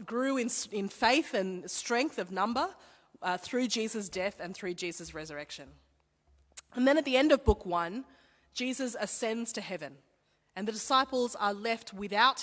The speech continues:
him on earth, staring up into heaven and waiting for him to come back. So the cliffhanger question at the end of book one and going into book two is,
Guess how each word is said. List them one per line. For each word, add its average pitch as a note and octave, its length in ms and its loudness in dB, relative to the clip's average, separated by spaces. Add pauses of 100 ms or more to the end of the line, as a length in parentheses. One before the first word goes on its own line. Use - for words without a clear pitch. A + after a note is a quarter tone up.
him E3 300 -6
on E3+ 260 -6
earth, D#3 340 -12 (200)
staring C#4 580 2
up A#3+ 160 -2
into A3 160 -8
heaven G3 480 -6
and F#3 180 -8
waiting G#3 320 -4
for F#3 120 -8
him E3+ 180 -8
to E3+ 100 -12
come D#3+ 260 -14
back. - 320 -14 (1080)
So - 160 0
the B3+ 80 0
cliffhanger C4+ 560 0
question A#3 460 0
at F#3+ 140 -6
the F#3+ 120 -12
end A#3 240 -2
of G#3+ 160 0
book A3 220 0
one G#3 300 2
and F#3+ 180 -6
going F#3+ 200 -2
into F#3+ 180 -6
book F#3+ 220 -8
two A#3+ 280 -4
is, E3 320 -4